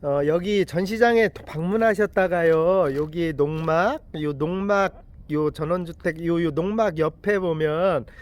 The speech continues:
여기는 항상 제가 못 쓰는 거를 쌓아놓습니다. 혹시 물건 사러 오셨다가 여기에 뭐가 있으면 그냥 가져가셔도 괜찮습니다.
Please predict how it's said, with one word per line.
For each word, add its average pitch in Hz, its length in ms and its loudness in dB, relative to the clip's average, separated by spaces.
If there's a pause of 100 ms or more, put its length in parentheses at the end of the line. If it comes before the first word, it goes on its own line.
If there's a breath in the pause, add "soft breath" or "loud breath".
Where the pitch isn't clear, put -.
(280 loud breath)
여기는 214 420 2
항상 262 540 -4
제가 170 420 0 (360 soft breath)
못 156 140 0
쓰는 214 380 2
거를 160 300 2
쌓아놓습니다. 202 840 -2
혹시 147 240 -4
물건 147 420 -2
사러 220 280 -4
오셨다가 143 920 -2 (380 loud breath)
여기에 185 480 2
뭐가 156 340 0
있으면 156 880 -2
그냥 143 360 -6
가져가셔도 147 720 -4
괜찮습니다. 120 1040 -8